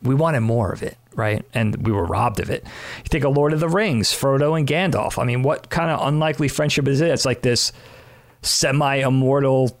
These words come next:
ancient wizard and this little person, right? It's just like,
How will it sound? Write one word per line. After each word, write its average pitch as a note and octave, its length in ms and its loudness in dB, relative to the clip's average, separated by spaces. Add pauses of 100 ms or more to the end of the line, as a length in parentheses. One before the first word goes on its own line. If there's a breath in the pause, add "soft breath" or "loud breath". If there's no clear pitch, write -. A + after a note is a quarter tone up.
ancient D3 520 0
wizard C3+ 420 2
and A#2+ 180 2
this B2 240 0 (680)
little E3 520 2 (200)
person, - 520 -2 (560)
right? B2 400 0
It's - 220 -2
just - 160 -4
like, C3 220 -2